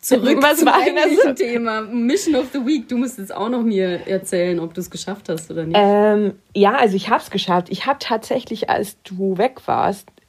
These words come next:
Speaker 2: plötzlich unfassbar viel, also was heißt unfassbar viel, aber dafür
Speaker 1: <laughs> Unfassbar
Speaker 2: Gut,
Speaker 1: viel
Speaker 2: das ist
Speaker 1: Tennis
Speaker 2: super übertrieben.
Speaker 1: gespielt. <laughs>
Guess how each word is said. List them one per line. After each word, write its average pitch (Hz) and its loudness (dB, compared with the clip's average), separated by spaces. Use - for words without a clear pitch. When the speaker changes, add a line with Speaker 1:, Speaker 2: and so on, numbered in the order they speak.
Speaker 2:
plötzlich 220 -2
unfassbar 254 0
viel, - -16
also 151 -4
was 151 -12
heißt 156 -10
unfassbar 175 -4
viel, 160 -2
aber 311 4
dafür 285 4
Speaker 1:
<laughs> - -8
Unfassbar 285 0
Speaker 2:
Gut, 233 0
Speaker 1:
viel 285 4
Speaker 2:
das 254 4
ist - -10
Speaker 1:
Tennis 285 6
Speaker 2:
super 254 4
übertrieben. 269 2
Speaker 1:
gespielt. 339 2
<laughs> 339 0